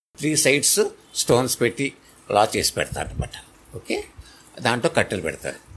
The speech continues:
కట్టెలు అంటుకోవడం కోసం కొబ్బరి పీచు పెడతారు. ఆ కట్టెలు కాలితేనేమో అందులోంచి కోల్ బొగ్గులు వస్తాయి. ఆ బొగ్గులు కూడా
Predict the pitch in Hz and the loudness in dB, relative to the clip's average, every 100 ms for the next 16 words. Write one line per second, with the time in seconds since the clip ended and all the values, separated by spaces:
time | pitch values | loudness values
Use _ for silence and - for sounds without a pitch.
0 | - - - 107 - 110 104 117 110 110 | -20 -20 -4 -4 -2 -4 -2 0 0 0
1 | 113 147 123 98 95 110 - 92 78 80 | -4 0 0 -2 -2 -4 -4 -8 -6 -8
2 | 73 - - - _ - - - - - | -10 -16 -20 -20 _ -14 -14 -16 -20 -20
3 | - - - - - 120 - 120 - 135 | -18 -18 -20 -2 2 2 0 -4 -2 -4
4 | 131 98 95 92 101 95 90 107 92 95 | 0 2 2 0 -2 -2 -4 -4 -2 -2
5 | 98 95 98 82 95 - _ _ 143 143 | -2 -4 -6 -6 -10 -18 _ _ 2 4
6 | 123 90 - - 117 127 139 104 - 92 | 4 0 -8 -8 0 0 2 0 0 -4
7 | - - - - _ - - - 110 90 | -10 -20 -20 -20 _ -20 -20 -6 -4 0
8 | 98 90 123 110 117 359 | -2 0 0 2 2 0